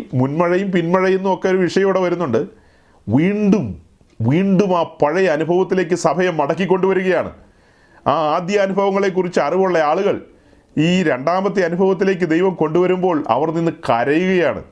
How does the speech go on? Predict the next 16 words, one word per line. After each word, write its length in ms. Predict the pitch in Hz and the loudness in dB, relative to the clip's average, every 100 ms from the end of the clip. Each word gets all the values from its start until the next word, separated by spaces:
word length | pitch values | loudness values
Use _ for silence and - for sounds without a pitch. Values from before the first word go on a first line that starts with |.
| - _ _ _ _ - | -20 _ _ _ _ -10
ജനമെല്ലാം 680 | 107 160 202 190 208 220 240 | -2 0 0 -2 0 2 2
നിന്ന് 200 | 220 208 202 | 0 -4 -4
കരയുന്ന 520 | - 151 170 214 220 220 | 0 0 2 0 0 -2
ഒരു 120 | 190 | -2
രംഗമാണ് 500 | 160 165 214 202 185 | -2 -2 -2 -2 -2
നമ്മളവിടെ 360 | 175 165 160 156 | -2 -2 -2 0
കാണുന്നത്. 440 | 147 139 113 - - _ _ | -2 -4 -4 -8 -10 _ _
ജനമെല്ലാം 400 | 110 135 156 165 170 | -2 0 0 0 0
നിന്ന് 160 | 165 | -4
കരയുകയാണ്. 580 | 147 131 127 120 78 - - _ - - _ _ _ _ _ _ _ - | -2 -2 0 0 -2 -6 -18 _ -20 -20 _ _ _ _ _ _ _ -8
അപ്പം 160 | 117 127 | -4 -2
ഞാൻ 140 | 139 | 0
പറഞ്ഞു 280 | 135 143 190 | 0 -2 -2
വന്നത്, 340 | 180 170 160 143 196 | -2 0 0 0 0
ഈ 100 | 139 156 | -2 0
വിഷയങ്ങളുടെ 640 | 127 127 156 170 170 165 | 0 0 0 0 0 -2